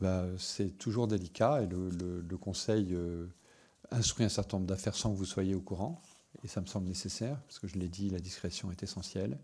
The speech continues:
et ensuite, euh, fait des propositions au grand maître. Je, je, je ne crois pas que monsieur Tron ait fait l'objet de la moindre, euh, aujourd'hui, instruction par le Conseil de l'ordre. Voilà. Euh, ensuite, l'affaire Bansard, c'est le, c'est l'article de, de Mediapart. Bon,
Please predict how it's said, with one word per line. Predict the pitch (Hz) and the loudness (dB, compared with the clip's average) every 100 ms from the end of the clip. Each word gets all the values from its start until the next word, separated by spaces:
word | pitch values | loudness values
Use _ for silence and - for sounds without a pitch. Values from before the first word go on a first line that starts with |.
| - - - _ 110 | -16 -20 -20 _ -6
et | |
ensuite, | 101 - 123 - | -4 2 0 2
euh, | 95 | -2
fait | 87 123 | 4 4
des | 110 | 4
propositions | - 98 98 85 - 107 | 2 -2 -2 -4 -4 -4
au | |
grand | 90 85 | -2 -4
maître. | 90 123 - - _ - - - - _ - | -2 -4 -8 -20 _ -20 -20 -20 -20 _ -6
Je, | 104 113 | -4 -2
je, | 92 95 98 | -2 -2 -2
je | 98 | -2
ne | 95 | -2
crois | - 104 95 | 2 0 4
pas | 117 | 4
que | - 98 | 2 -2
monsieur | 90 85 104 | -2 -2 -4
Tron | - 107 110 104 | -2 -2 0 0
ait | |
fait | 90 101 | -2 -2
l'objet | 95 85 101 104 | -2 0 0 2
de | 92 | -2
la | 87 87 | -2 -2
moindre, | 92 101 92 85 | -2 -2 -2 -4
euh, | 85 82 - - - - | -6 -8 -14 -20 -20 -8
aujourd'hui, | 95 92 90 90 101 104 | -4 -2 -2 0 2 4
instruction | 92 - - - 110 | 2 -2 -6 -4 -2
par | 101 92 | -2 -2
le | 90 | -2
Conseil | 92 95 | -4 -4
de | 87 | -4
l'ordre. | 82 80 87 | -4 -6 -10
Voilà. | - 90 - - - - - - - - - - _ _ 101 | -16 -16 -18 -20 -20 -20 -20 -20 -20 -20 -20 -20 _ _ -4
Euh, | 90 87 87 | -2 -2 -2
ensuite, | 104 - 120 | -4 -4 0
l'affaire | 107 - 101 | 2 4 2
Bansard, | 98 - 120 - | 2 4 4 2
c'est | - | 0
le, | 95 87 | 0 0
c'est | - | -2
l'article | 98 - - 113 | -4 -4 -8 -6
de, | 98 90 87 85 | -2 -2 -2 -4
de | 90 | -4
Mediapart. | 90 92 104 131 - - - _ _ _ _ _ _ | -4 0 2 2 2 -6 -20 _ _ _ _ _ _
Bon, | - | -20